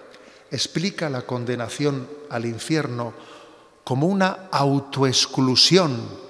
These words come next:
del hombre del don de la salvación, eso está en el punto mil treinta y tres. Explica la posibilidad de la condenación como una autoexclusión. Tú mismo te excluyes. No es que Dios diga: "Me has pillado de mal día,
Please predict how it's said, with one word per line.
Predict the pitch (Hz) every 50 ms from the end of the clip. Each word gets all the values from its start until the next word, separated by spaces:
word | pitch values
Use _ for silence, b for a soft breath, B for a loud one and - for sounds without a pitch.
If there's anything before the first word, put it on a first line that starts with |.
| - - - - - - - - - - _ - -
del | - - 127 120 139
hombre | 156 160 151 131 123 123 120 117 110
del | 110 120 117 117
don | 120 151 156 147
de | 131
la | 120 113
salvación, | - - 123 117 110 113 - - 147 139 123 123 139 165 B B B B B B B B
eso | - - 156
está | 147 - 156
en | 139
el | 135 123 107
punto | - 143 143 139 143 - 127 - - -
mil | 139 131 147 160 160 147 135
treinta | - - 127 117 113 - 120
y | 113 107
tres. | - 143 139 123 110 - - - - B B B B B B B B B B B B B
Explica | 135 - - - 151 170 160 - 151 143
la | 135 123 127
posibilidad | 135 123 - - 127 117 123 127 143 151
de | 147 147 131
la | 131 123
condenación | - 127 123 120 120 120 120 117 - - 151 147
como | 131 127 127 139
una | 151 151 147 160 - - -
autoexclusión. | - 127 131 135 131 - - 131 120 - - - 127 120 117 - - 170 165 135 117 117 - - - - B B B B B B B B B B _ -
Tú | - 127 131
mismo | 156 214 220 180 120 123 123 117
te | -
excluyes. | 131 113 - - - 127 123 110 110 110 123
No | 135
es | 139 131
que | - 135 131
Dios | 120 139 143 135
diga: | 127 131 127 123 113 110 - - - - - - - - - - - - b b b b b b b b b b _ _ _ _ _ _ _ -
"Me | - 156
has | 170 165
pillado | - 175 160 160 151
de | 143
mal | 139 135 127 120 110
día, | 104 104 104 92 98